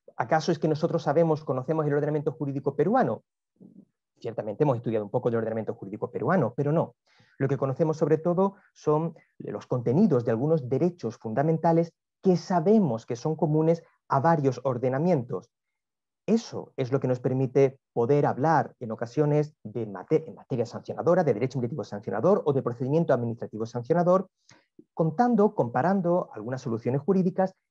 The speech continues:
que entendemos que son válidas en nuestro ordenamiento nacional, el español, pero también en otros ordenamientos. En efecto,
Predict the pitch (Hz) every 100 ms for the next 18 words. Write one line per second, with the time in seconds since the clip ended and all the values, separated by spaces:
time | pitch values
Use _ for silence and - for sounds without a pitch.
0 | - 127 113 101 139 160 170 165 180 180
1 | 180 175 185 _ _ - 131 117 120 110
2 | 110 131 120 139 143 185 226 262 - 123
3 | 175 196 220 233 - 170 180 190 180 170
4 | 170 151 131 123 107 101 - - _ 135
5 | 120 120 127 - -